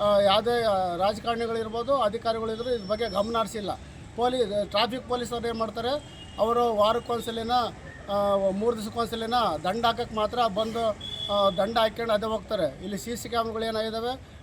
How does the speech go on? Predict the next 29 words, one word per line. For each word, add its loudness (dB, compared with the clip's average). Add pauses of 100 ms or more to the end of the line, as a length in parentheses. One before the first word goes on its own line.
(100)
ಟ್ರಾಫಿಕ್ 0
ಯಾವ 4
ಥರ -2
ಸಮಸ್ಯೆ 0
ಐತೆ, -4 (260)
ಇಲ್ಲಿ -6
ಡಿವೈ-, 0
ಡಿವೈಡರ್‌ಗಳು, 2 (480)
ಆ, 2
ಭಾಳ 6 (360)
ಅವೈಜ್ಞಾನಿಕವಾಗಿದ್ದಾವೆ. 0
ಆ 0
ಡಿವೈಡರ್‌ಗಳು 4
ಅವೈಜ್ಞಾನಿಕ 2
ಹಾಕಿದ್ರೆ 0
ಇವಾಗ 0 (160)
ಕೂಡ 0
ಬಂದು -2
ನೋಡಿದ್ರು -2
ಕೂಡ, 0 (520)
ಆ, 4
ಭಾಳ 6
ಸಮಸ್ಯೆ. 0
ಅಲ್ಲಿ 2
ಏನು 2
ಓಡಾಡ್ತಾರೋ 0
ಎಲ್ಲ 4
ಜನಗಳು -2
ಕೂಡ -6